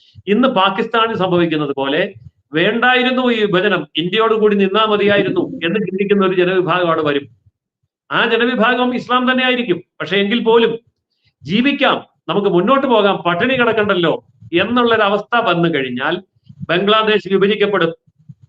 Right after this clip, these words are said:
ഇന്നത്തെ ബംഗ്ലാദേശ് രണ്ടായിട്ട് വിഭജിച്ചിട്ട് അതിന്റെ ഒരു ഭാഗം ഇന്ത്യയിൽ ലയിക്കാൻ തയ്യാറാവുക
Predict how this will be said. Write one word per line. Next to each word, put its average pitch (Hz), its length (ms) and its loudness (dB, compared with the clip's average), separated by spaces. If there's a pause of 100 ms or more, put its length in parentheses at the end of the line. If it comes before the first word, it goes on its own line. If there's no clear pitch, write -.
(180)
ഇന്നത്തെ 226 340 2
ബംഗ്ലാദേശ് 220 560 2
രണ്ടായിട്ട് 202 400 0
വിഭജിച്ചിട്ട് 190 760 0 (280)
അതിന്റെ 208 240 2
ഒരു 208 160 4
ഭാഗം 202 540 0
ഇന്ത്യയിൽ 202 500 0 (140)
ലയിക്കാൻ 202 480 0
തയ്യാറാവുക 180 640 2